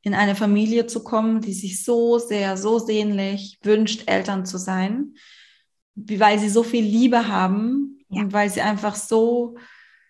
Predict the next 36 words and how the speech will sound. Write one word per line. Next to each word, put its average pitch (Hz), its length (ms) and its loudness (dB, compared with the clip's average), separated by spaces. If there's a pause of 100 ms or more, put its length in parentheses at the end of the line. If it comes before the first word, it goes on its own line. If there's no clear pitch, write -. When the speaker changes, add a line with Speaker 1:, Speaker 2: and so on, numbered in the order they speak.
(240)
Speaker 1:
so 269 160 2
viel 269 140 4
Platz 233 320 2
in 226 120 2
ihrem 202 180 2
Herzen 202 400 0
haben 190 200 0
für 190 80 -6
so 190 120 -4
ein 190 100 -4
Kind. 185 340 -4
Was 208 160 -4
bedeutet 214 460 -2
das 202 140 -8
für - 120 -14
ein 190 140 -2
Kind? 220 340 -2
Was 196 120 -6
macht 202 200 -4
das 202 120 -10
für 196 100 -6
einen 190 100 -6
Unterschied 220 680 -2
im 196 180 -2
Speaker 2:
Ja. 185 100 2
Speaker 1:
Leben 202 180 2
des 196 200 -10
Kindes, 185 640 -4
wenn 190 160 -2
es 185 100 -2
in 185 80 -2
so 185 140 -2
eine 190 120 -2
Familie 185 440 -4
kommt? 190 420 -6
Einfach 190 320 -4